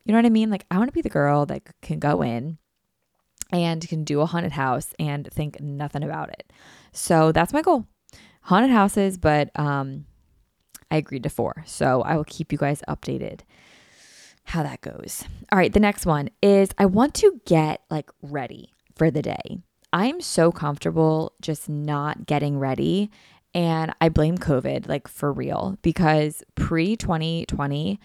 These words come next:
I was getting ready every day to some extent, whether that meant putting on makeup or doing my hair or even just putting on, like, leggings and a top.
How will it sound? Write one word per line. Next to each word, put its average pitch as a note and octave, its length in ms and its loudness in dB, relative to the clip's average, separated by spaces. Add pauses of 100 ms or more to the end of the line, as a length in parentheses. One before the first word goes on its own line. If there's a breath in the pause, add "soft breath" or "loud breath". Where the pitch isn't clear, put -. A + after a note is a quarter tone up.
(320 soft breath)
I D#3+ 180 4
was B3 180 -2
getting F#3+ 220 2
ready C#3+ 220 2
every E3 180 2
day F#3 160 2
to G3 140 -4
some - 180 -2
extent, - 480 -8 (320 soft breath)
whether E3 240 6
that D#3 160 2
meant E3 240 -6
putting E3+ 220 4
on E3 120 0
makeup - 520 -6
or E3 120 2
doing D#3+ 220 0
my E3 120 0
hair - 520 -6
or D#3 460 0 (880)
even F#3 200 2
just A3 200 -4
putting F3+ 180 0
on, F3 100 -2
like, E3 200 -4
leggings D3+ 400 -2
and D3 100 -4
a C#3+ 60 -6
top. C3+ 400 -4